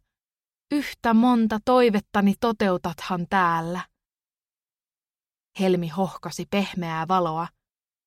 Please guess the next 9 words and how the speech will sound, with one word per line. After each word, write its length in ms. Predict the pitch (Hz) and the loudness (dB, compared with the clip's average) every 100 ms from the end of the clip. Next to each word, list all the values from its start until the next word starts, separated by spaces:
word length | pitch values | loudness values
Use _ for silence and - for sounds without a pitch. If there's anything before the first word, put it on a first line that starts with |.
| - | -4
ja 80 | - | 4
aavemainen 720 | 240 262 196 175 170 170 170 175 | 6 6 4 -2 -2 -4 -4 0
ääni 300 | 208 180 170 | 0 0 -4
sanoi, 520 | - 202 175 160 160 - _ _ _ _ _ _ _ _ _ 175 | -2 -2 -2 -6 -10 -16 _ _ _ _ _ _ _ _ _ 2
"Nuori 560 | 196 233 233 226 220 | 4 6 6 6 8
merenneito, 880 | 214 214 196 180 165 165 160 160 170 160 _ _ _ _ _ - | 8 8 4 0 -4 -6 -10 -12 -12 -12 _ _ _ _ _ 2
kerro 400 | 220 220 214 220 | 2 4 4 6
minulle 540 | 214 220 185 165 160 - | 8 8 4 0 -8 -6
kolme 460 | - 185 190 190 | 0 2 4 4